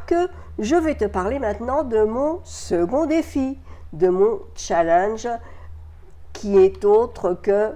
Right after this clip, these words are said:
l'affiliation. Et l'affiliation,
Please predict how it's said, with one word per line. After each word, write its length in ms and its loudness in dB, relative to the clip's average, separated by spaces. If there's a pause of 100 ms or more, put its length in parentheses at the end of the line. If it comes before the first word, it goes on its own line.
(120)
l'affiliation. 1160 0 (400)
Et 100 2
l'affiliation, 680 2